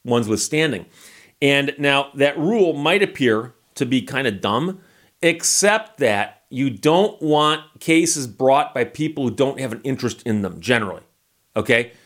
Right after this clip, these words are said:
So if someone could bring an action to get a declaratory judgment for somebody else,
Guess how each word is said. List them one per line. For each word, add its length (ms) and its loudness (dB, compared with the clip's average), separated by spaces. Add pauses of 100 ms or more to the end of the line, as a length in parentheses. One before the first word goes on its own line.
(140)
So 440 0
if 160 0
someone 760 0
could 580 0 (220)
bring 420 2
an 260 -8
action 460 -2
to 60 -2
get 120 2
a 40 -2
declaratory 560 2
judgment 440 -2
for 100 -6
somebody 420 2
else, 380 -2